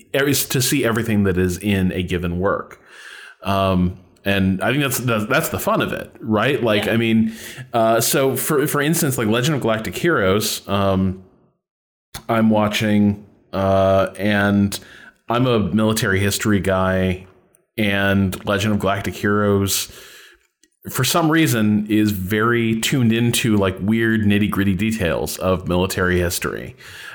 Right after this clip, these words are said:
Speaker 1: Uh, but I'm also reading a, uh, website, um, called Legend of Galactic Heroes, uh, Icebergs, uh, which is, it, it's a, it's a basically a, a series of critical essays, uh,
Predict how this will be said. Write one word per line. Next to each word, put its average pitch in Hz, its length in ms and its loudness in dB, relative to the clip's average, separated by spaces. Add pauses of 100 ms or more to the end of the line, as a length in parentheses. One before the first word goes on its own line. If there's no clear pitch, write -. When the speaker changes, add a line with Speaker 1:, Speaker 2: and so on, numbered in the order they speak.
(120)
Speaker 1:
Uh, 107 340 2
but 143 640 0
I'm 120 160 0
also 139 480 2 (240)
reading 113 800 0
a, 101 600 2
uh, 98 200 2
website, 95 760 0 (460)
um, 98 420 2
called 101 320 -2
Legend 98 300 2
of 90 60 -2
Galactic 95 760 -4
Heroes, 98 720 0
uh, 90 340 2
Icebergs, - 720 -4 (1200)
uh, 95 280 2
which 101 220 0
is, 104 260 -4
it, 117 200 -4
it's 110 180 -2
a, 101 220 2
it's 95 140 -2
a 110 60 -2
basically 117 540 0
a, 87 280 0 (1400)
a 113 120 0
series 139 460 2
of 117 120 -2
critical 127 420 -2
essays, 101 880 0
uh, 95 420 2